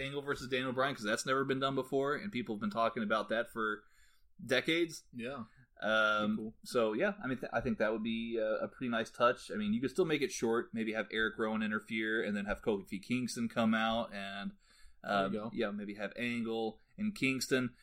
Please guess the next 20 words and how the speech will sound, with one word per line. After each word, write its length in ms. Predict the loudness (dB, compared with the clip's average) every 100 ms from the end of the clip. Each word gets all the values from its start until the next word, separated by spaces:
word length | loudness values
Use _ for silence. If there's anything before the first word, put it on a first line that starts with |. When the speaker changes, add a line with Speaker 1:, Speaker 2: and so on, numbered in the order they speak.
| -20 -4
Speaker 1:
maybe 180 | -2 0
make 220 | 0 2
that 140 | 0
into 180 | 0 -4
a 60 | -6
tag 400 | 0 4 4 2
match 320 | 0 0 0
instead. 560 | -4 0 2 4 2 -2
Speaker 2:
Hey. 560 | -4 0 2 2 2 2
Speaker 1:
Call, 200 | 2 2
call 340 | 4 4 4
it 40 | 2
a 200 | 0 0
Speaker 2:
I 40 | 0
like 40 |
Speaker 1:
impromptu 320 | 2 4 4 0
Speaker 2:
that. 100 | 2
Speaker 1:
tag 260 | 2 2
team 280 | -4 -6 -6
match: 440 | -6 -6 -6 -12